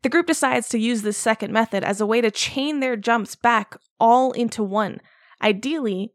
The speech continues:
forming a way to stop all the calamities in one point in time. The hooded figure, of course, is never one to allow the party to have a clear path to victory. When Leon attempts to connect to his relic in the future,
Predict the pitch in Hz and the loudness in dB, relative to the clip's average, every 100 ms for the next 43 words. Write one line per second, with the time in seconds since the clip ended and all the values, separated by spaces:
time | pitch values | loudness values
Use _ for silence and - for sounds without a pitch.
0 | _ - - 233 226 208 208 208 202 - | _ -6 0 2 2 2 0 0 -2 2
1 | 226 - 190 196 190 190 190 214 185 165 | 2 2 -2 -2 -4 -4 -2 0 -2 -4
2 | 160 - _ _ _ - 196 185 196 190 | -8 -12 _ _ _ -2 0 2 2 0
3 | - 185 - 180 190 185 - _ _ _ | -2 -4 -4 -6 -6 -8 -12 _ _ _
4 | _ _ _ _ - 320 381 277 - 320 | _ _ _ _ 2 4 4 0 -4 -4
5 | 233 202 208 - - 180 226 - 226 220 | 0 0 -2 -4 0 0 0 0 -2 2
6 | 233 226 208 196 185 - 202 190 202 214 | 2 4 4 2 0 -2 0 4 4 4
7 | 196 175 151 170 175 165 - 202 180 190 | -2 -4 -4 -6 -6 -6 -6 -4 -4 -2
8 | 170 - 190 180 185 - - - _ _ | -2 -2 -4 -4 -4 -10 -14 -16 _ _
9 | _ _ _ 233 269 277 294 339 330 269 | _ _ _ 2 2 2 2 2 2 0
10 | 254 262 - 233 - 214 220 - 208 220 | -2 -2 -2 -6 -4 -4 -2 -4 -2 -2
11 | 202 190 220 220 180 180 208 208 269 | 0 0 0 -2 -6 -6 -6 -2 -2